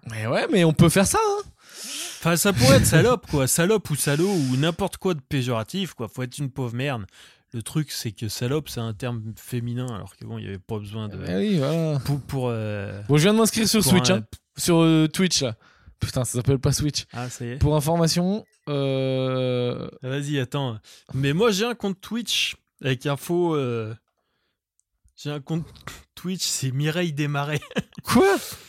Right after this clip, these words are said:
Speaker 1: C'est quoi ça ? On dirait un nom.
Speaker 2: J'ai un compte Twitch, mon nom, c'est Mireille Desmarais dessus. Euh... je sais pas pourquoi, je voulais ouvrir un compte Twitch pour regarder un truc vite fait, quoi. Et ça me demandait un nom, et je sais pas pourquoi j'ai mis un,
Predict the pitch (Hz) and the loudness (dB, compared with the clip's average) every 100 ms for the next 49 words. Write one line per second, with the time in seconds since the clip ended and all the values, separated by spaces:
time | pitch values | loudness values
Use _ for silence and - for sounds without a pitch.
0 | - 180 175 - 247 220 208 160 139 147 | -16 -4 -4 2 2 2 0 -2 -4 -4
1 | 160 156 - - - - 123 151 147 - | -2 -2 -2 -6 -10 -14 -2 -2 -2 -4
2 | - 175 - 226 - 147 160 175 220 - | -4 -4 -2 -4 -2 0 2 2 2 0
3 | 139 135 170 170 180 151 147 120 123 127 | 0 0 0 0 -2 -2 -4 -4 -6 -6
4 | 123 - 117 127 _ _ _ _ _ _ | -10 -12 -16 -18 _ _ _ _ _ _
5 | _ _ _ _ _ _ _ _ 127 123 | _ _ _ _ _ _ _ _ -14 -10
6 | 123 127 127 - 170 208 185 190 220 214 | -10 -10 -8 -2 0 0 -2 -2 0 0
7 | 170 160 196 208 202 220 214 190 190 185 | 0 -2 -2 0 0 0 0 -2 -2 -4
8 | - 214 - - 135 151 156 147 151 139 | -4 -6 -6 -6 -2 0 0 0 -2 -2
9 | - 196 190 147 - 202 226 175 170 220 | -2 -4 -4 -6 -4 -4 -4 -2 -2 -4
10 | _ _ _ _ _ _ _ 131 117 139 | _ _ _ _ _ _ _ -6 -2 -2
11 | 143 143 156 156 151 147 143 156 202 196 | 0 0 0 0 0 0 0 -2 -2 -4
12 | - - 120 110 117 120 120 110 107 107 | -6 -10 -12 -12 -10 -8 -6 -4 -4 -6
13 | 101 98 98 | -8 -10 -12